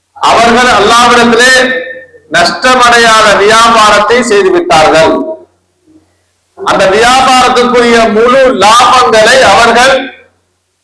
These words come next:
அவருடைய மரணத்திற்கு பின்னால் இருக்கக்கூடிய மன்னரை அந்த வாழ்க்கையில் அதிலே கண்டுகொள்வார்கள். நாளை மறுமையில்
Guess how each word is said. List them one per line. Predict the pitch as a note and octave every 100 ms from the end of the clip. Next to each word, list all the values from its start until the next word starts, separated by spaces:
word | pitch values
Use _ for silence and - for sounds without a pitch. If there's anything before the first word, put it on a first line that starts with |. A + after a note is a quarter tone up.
| _
அவருடைய | - G#3+ A#3 A#3 A3 G#3
மரணத்திற்கு | G3+ A#3 B3+ B3+ B3+ B3+ A#3+
பின்னால் | A#3 A#3 A#3 A3+ A#3
இருக்கக்கூடிய | A#3 A#3 A3+ G#3+ G#3
மன்னரை | G3 G3+ B3 B3 A#3
அந்த | A3+ F#3+ G#3+
வாழ்க்கையில் | G3 G#3 G#3 G#3 G3+ A#3 A#3 - - _ _ _ _ _
அதிலே | D3+ G#3+ A3+
கண்டுகொள்வார்கள். | A3+ G3+ G3+ G3+ F#3 F3+ F3+ G#3 A#3+ B3+ - - - _ _ _ _ _
நாளை | - - G3 G3+ G3+
மறுமையில் | F#3+ G#3 B3+ C4 B3+ C4 C4+ C4+ C4+